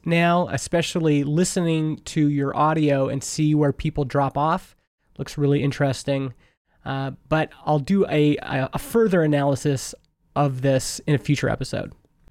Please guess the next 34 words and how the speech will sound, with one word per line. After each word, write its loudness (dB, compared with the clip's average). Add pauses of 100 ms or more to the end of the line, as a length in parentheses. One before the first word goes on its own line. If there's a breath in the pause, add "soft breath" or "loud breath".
(140)
So 0
those 2
are 0
my 2
initial 0
thoughts. -2
Uh, 2
I -4
think -2
a -2
lot 2
of -12
people -2
in 0
the 0
podcast -2 (100)
industry 2
are 2
looking 2
at 0
this. 0
It, 2 (240)
it -4
will -2
certainly 0 (440 loud breath)
impact, -4 (140)
uh, -6 (180)
Transistor -2
and -4 (280 soft breath)
how -4
we 0
do -2
things, 0 (440 loud breath)
uh, -4